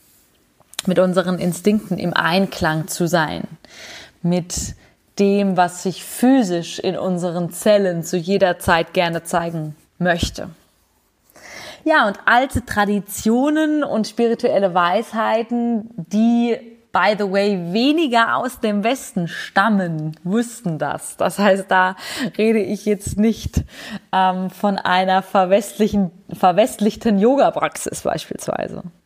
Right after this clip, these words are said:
Und ich spüre gerade deutlich, dass ich dieser Heldenreise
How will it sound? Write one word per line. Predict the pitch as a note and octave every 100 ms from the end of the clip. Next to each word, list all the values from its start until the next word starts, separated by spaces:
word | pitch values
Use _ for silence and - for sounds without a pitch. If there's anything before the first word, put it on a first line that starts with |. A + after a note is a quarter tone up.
| _ - - - - - -
Und | - A3+ A3 G#3+ - - _
ich | -
spüre | - B3+ C#4 C4+
gerade | A#3+ A#3+ A3+ A3
deutlich, | A3 G#3+ B3 C#4 C4+ C#4+ D4+ D4 - -
dass | A3 A#3 C4+ -
ich | - G#3 -
dieser | G#3+ A3+ G#3 G3
Heldenreise | G3+ B3 B3+ A3 F#3 G2+ G#2 F3 F3 E3+ E3+